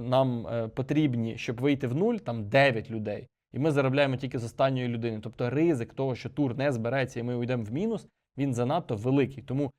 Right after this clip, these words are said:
якщо ви тільки починаєте, одразу прораховуйте тур на якусь мінімальну, оптимальну для вас на перший раз кількість людей, розмір групи.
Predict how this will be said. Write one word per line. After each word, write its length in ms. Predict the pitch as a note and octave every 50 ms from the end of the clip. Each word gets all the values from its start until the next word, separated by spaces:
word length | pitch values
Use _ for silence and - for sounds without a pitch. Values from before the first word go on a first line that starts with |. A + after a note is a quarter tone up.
| _ _ -
якщо 300 | B2+ B2+ - - F#3 D#3+
ви 80 | C3
тільки 260 | C3 - D#3 C3+ C3+ -
починаєте, 760 | - B2 - - A#2 A#2+ C#3 E3+ F#3+ G3 F#3 E3+ - A2+ - - _ _ _ _ _ _
одразу 640 | - C3+ B2+ A#2+ A#2+ C3 C#3+ D#3 E3+ E3+ C#3+ B2 A#2
прораховуйте 720 | - B2+ B2+ B2+ C3 B2+ - E3 D3+ C3+ B2 B2 - B2+ A2
тур 360 | - - G3+ A3+ B3 C#4 D#4 - _ _ _ -
на 240 | B2+ C3+ D#3 E3+ E3+
якусь 460 | D#3+ D#3+ - - - G#3 G3 - -
мінімальну, 680 | D3 D#3 E3+ E3+ E3 D#3+ D3+ D#3 F3 F#3+ F#3 F3 D#3
оптимальну 960 | G2 C3 C3 - D#3 C#3+ D3 D3+ D#3 D#3 D3+ C#3+ C3+ C3 B2+ B2 A#2+ A2+ - - -
для 320 | A2+ G#2+ A#2 B2 B2+ B2+
вас 380 | B2 C3 C#3 C3+ B2+ A#2 - -
на 100 | B2 A#2
перший 400 | - C#3 C3+ B2 - - B2 B2
раз 360 | B2+ C#3+ E3 G#3 - - - -
кількість 380 | E3 D#3 C#3 - B2+ C3 -
людей, 400 | B2 C3 A#2+ B2 A#2+ A2+ G2+ - - - -
розмір 380 | B2 B2+ C3+ C3 B2+ A#2+ A2+ G2
групи. 340 | G#2 B2 B2 A2 - -